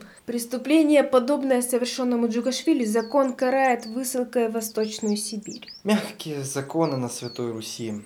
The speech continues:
Speaker 2: В это время донеслась из Петергофа военная музыка. Канарейка вдруг оживилась, встопорщилась и пропела тенором.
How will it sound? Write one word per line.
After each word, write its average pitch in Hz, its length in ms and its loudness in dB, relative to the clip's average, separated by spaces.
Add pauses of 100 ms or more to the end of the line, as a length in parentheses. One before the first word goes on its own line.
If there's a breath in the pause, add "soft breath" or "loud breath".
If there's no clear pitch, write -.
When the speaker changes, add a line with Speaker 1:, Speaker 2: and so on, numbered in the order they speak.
Speaker 2:
В 156 60 -6
это 170 120 -2
время 175 260 -2
донеслась 135 560 -4
из 139 140 -12
Петергофа 139 520 -6
военная 139 560 -6
музыка. 131 420 -8
Канарейка 180 420 -2
вдруг 160 320 -6
оживилась, 160 720 -6
встопорщилась 160 920 -4
и 165 80 -6
пропела 147 560 -2
тенором. 117 680 -6